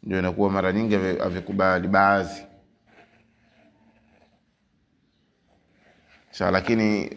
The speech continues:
vitendo vingi vinakubali kuingia katika mzani huu.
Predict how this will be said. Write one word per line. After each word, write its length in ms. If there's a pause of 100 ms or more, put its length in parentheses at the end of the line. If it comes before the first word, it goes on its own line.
(300)
vitendo 380
vingi 340
vinakubali 540
kuingia 320
katika 280
mzani 320
huu. 240